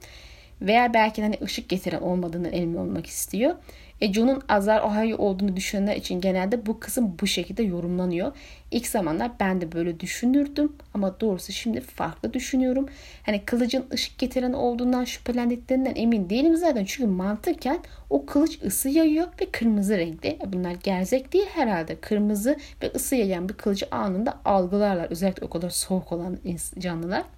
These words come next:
Zaten oğlanın kılıcı o sahneden önce de kınından çekilmişti. Hani muhtemelen ejderha çeli olup olmadığından emin olmak istediler. Yani neticede hikayelere bakarsak son kahraman bu kılıçla birkaç öteki öldürmüştü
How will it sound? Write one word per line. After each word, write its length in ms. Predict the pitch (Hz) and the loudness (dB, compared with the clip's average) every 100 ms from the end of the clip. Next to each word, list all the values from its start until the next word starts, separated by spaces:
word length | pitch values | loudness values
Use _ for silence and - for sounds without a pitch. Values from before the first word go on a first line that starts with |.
| - - - - - - - | -20 -20 -20 -20 -20 -20 -8
Zaten 380 | 202 214 233 - - | 0 2 2 0 2
oğlanın 380 | 220 233 254 | 2 4 2
kılıcı 300 | 254 247 233 | 2 0 2
o 80 | 226 | 0
sahneden 420 | 226 233 233 240 | 0 0 2 2
önce 280 | - 226 220 | 0 0 0
de 60 | 220 | 0
kınından 460 | - 190 175 160 | -2 -4 -2 -2
çekilmişti. 720 | 151 - - 170 220 - 156 - - - - - | -4 -12 -8 -8 -8 -8 -10 -10 -16 -18 -14 -2
Hani 140 | 196 | 2
muhtemelen 640 | 214 240 - 240 180 269 294 - - - | 2 2 2 2 2 0 -2 -12 -18 -4
ejderha 520 | - 220 226 - 262 | 0 2 0 2 0
çeli 260 | 262 208 190 | 2 -2 0
olup 280 | 185 180 - | -2 -2 -2
olmadığından 540 | 214 196 175 190 294 | 0 0 0 0 0
emin 220 | 294 208 214 | 0 0 2
olmak 360 | 165 - - | 0 -2 -8
istediler. 500 | 196 - 175 190 320 - - - | -6 -2 -2 2 2 0 -14 -8
Yani 280 | 180 180 175 | -4 -2 0
neticede 400 | 190 190 185 175 | -2 -2 -4 -4
hikayelere 640 | 170 208 - 202 170 165 170 | -4 -8 -2 -2 0 -2 -2
bakarsak 560 | 233 185 180 285 311 - - - | 0 0 0 0 0 -2 -20 -12
son 320 | - - 269 262 | -4 4 4 4
kahraman 540 | 208 202 190 247 233 | 0 0 0 2 2
bu 100 | 247 | 0
kılıçla 360 | - 190 - 233 | -2 -2 -4 -8
birkaç 300 | - 233 - | -2 -2 -2
öteki 280 | 190 196 | -10 -8
öldürmüştü 840 | - 190 185 180 196 254 - - | -4 -2 -2 0 4 4 2 -2